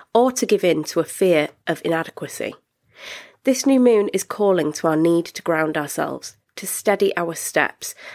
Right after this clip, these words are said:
and focus on where we want to dedicate our energy.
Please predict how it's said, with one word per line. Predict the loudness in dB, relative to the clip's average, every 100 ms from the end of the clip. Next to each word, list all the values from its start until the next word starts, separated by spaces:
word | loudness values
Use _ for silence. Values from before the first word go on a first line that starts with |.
| -4
and | -2 2
focus | 2 4 0 -6 -4
on | -2 2
where | 4
we | 4
want | 2 0
to | -2
dedicate | -2 0 0 -2 -2
our | -2 0
energy. | 0 0 -4